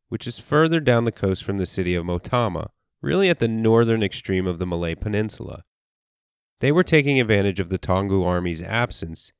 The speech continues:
to try to capture land they felt was Thai. Tabin Shweti and his force returned and set about making plans to invade Thailand.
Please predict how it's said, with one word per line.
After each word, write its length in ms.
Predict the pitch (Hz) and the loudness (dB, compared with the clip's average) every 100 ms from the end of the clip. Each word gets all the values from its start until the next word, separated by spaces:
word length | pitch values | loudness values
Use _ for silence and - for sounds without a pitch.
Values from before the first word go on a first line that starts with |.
| _ - | _ -16
to 80 | |
try 280 | - - 123 | -8 0 2
to 60 | 135 | 0
capture 440 | - 113 101 117 | 0 -2 0 -2
land 320 | 92 90 90 | 0 0 0
they 120 | 107 127 | 0 0
felt 400 | - 87 69 85 | 0 -4 -4 -6
was 200 | 104 - | -8 -4
Thai. 440 | 135 123 - _ _ _ _ _ _ _ _ _ _ _ _ _ _ | -2 -2 -4 _ _ _ _ _ _ _ _ _ _ _ _ _ _
Tabin 320 | - 139 151 156 | 0 2 2 0
Shweti 400 | - 131 127 113 | 2 4 4 2
and 80 | |
his 220 | 107 143 135 | 2 0 0
force 340 | 110 98 - | 0 0 -2
returned 540 | 95 - 127 85 - _ _ _ _ _ - | -6 0 0 0 -6 _ _ _ _ _ -12
and 140 | 95 | -6
set 160 | 127 135 | -2 0
about 240 | 135 127 | 2 2
making 300 | 104 107 110 | 0 -2 -2
plans 340 | 98 92 92 | 0 -2 -2
to 100 | - | -2
invade 380 | 92 82 85 80 | -4 -2 -4 -6
Thailand. 680 | - 131 123 101 76 - | -6 -4 -2 -4 -6 -12